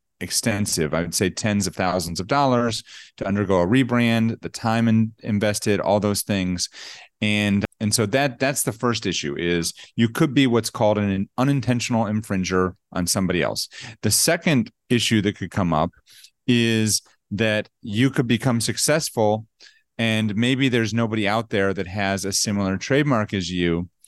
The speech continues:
but, but then somebody sees you and then they decide, "Oh, that's a pretty cool brand name. I want to use that brand name." And they haven't trademarked it. So I'm savvy. I know the U S P T O is a first to file system. So I'm gonna go ahead and register for it.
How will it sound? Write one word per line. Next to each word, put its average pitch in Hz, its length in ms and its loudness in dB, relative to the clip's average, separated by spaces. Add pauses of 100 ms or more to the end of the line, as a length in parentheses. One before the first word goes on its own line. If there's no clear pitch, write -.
(360)
but, 104 480 0 (600)
but 110 180 -2
then 127 180 2
somebody 123 380 2
sees 120 460 2
you 82 380 -4
and 95 160 0
then 95 140 2
they 101 140 2
decide, 95 500 0
"Oh, 101 200 2
that's 104 260 -2
a 120 40 -4
pretty 101 320 -6
cool 98 200 -2
brand 104 360 0
name. 87 340 0 (140)
I 107 140 0
want 98 400 0 (140)
to 85 540 -2 (280)
use 90 220 0
that 76 200 -2
brand 78 240 -2
name." 87 260 2
And 92 120 4
they 120 160 2
haven't 101 280 -2
trademarked 87 520 0
it. 85 160 -4
So 82 340 0 (580)
I'm 107 200 0
savvy. 90 420 2
I 104 80 2
know 101 160 2
the 92 120 0
U 92 120 4
S 90 140 0
P 92 160 -2
T 87 180 0
O 82 80 4
is 85 100 2
a 82 60 -4
first 85 260 -2
to 87 60 -2
file 82 240 0
system. 92 380 -2
So - 120 -2
I'm 107 160 2
gonna 104 160 2
go 90 160 0
ahead 87 300 0
and 76 240 -6
register 78 420 -2
for 52 280 -2
it. - 120 -8